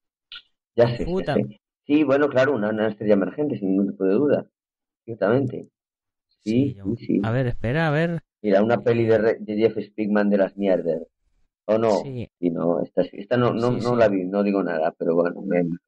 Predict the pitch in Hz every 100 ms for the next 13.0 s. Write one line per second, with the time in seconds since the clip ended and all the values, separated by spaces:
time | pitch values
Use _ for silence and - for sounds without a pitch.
0 | 87 85 85 87 - - - 427 - -
1 | 90 _ 80 78 - _ 82 85 - -
2 | _ _ _ _ _ _ _ 127 - 98
3 | 98 107 101 104 135 98 139 135 131 _
4 | _ _ 120 131 135 127 110 135 127 123
5 | - 143 139 - 123 120 131 143 143 139
6 | 143 139 127 123 123 - 131 127 123 127
7 | 127 127 127 127 - 151 160 160 - 127
8 | 110 - 120 117 117 113 - - 131 -
9 | 139 135 135 143 160 - - - - -
10 | - - 147 131 127 123 117 110 104 104
11 | - _ _ _ 123 117 113 107 104 _
12 | 147 147 139 127 123 127 120 135 147 147